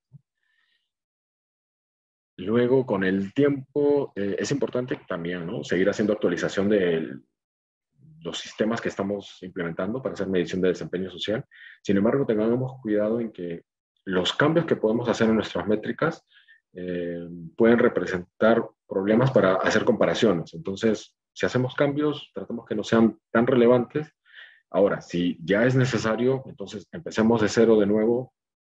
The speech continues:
eh, porque la medición, lo, lo más interesante es hacer, eh, medición con tiempo para poder, eh, conocer qué ha sido el impacto, ¿no?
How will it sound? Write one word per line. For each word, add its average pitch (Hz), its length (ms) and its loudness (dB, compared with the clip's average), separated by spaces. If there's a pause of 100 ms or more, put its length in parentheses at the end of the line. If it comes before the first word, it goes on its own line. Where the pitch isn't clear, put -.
(720)
eh, 80 720 -6
porque - 400 0 (760)
la 101 120 2
medición, 104 640 0 (320)
lo, 101 300 -14
lo 95 340 -14
más 120 140 -2
interesante 127 500 0
es 127 80 -2
hacer, 117 340 -2 (380)
eh, 92 380 -16
medición 92 340 -4
con 110 180 -2
tiempo 120 320 0
para 95 180 -10
poder, 95 320 2
eh, 85 500 -2
conocer 98 500 0 (180)
qué 98 300 4
ha 92 80 4
sido 92 220 4
el 87 80 4
impacto, 80 400 -2
¿no? - 180 -20